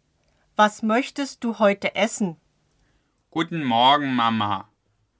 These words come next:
Speaker 2: Ein Brötchen mit Butter und Honig, bitte.
Speaker 1: Tut mir leid. Wir haben keinen Honig mehr. Wir haben aber Marmelade.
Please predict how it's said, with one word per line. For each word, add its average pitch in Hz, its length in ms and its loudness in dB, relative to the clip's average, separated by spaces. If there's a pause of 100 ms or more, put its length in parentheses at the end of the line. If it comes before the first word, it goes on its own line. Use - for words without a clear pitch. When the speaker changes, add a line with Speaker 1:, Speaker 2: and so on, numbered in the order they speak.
(320)
Speaker 2:
Ein 127 260 0
Brötchen 110 800 -6
mit 110 400 -8
Butter 151 480 0
und 143 300 -10
Honig, 120 560 -2
bitte. 104 400 -10 (1120)
Speaker 1:
Tut - 280 -10
mir 202 140 0
leid. 220 560 0 (960)
Wir 208 300 -2
haben 247 420 4
keinen 214 500 2
Honig 196 440 -4
mehr. 180 400 -4 (920)
Wir 277 220 0
haben 196 400 4
aber 220 400 0 (140)
Marmelade. 269 800 2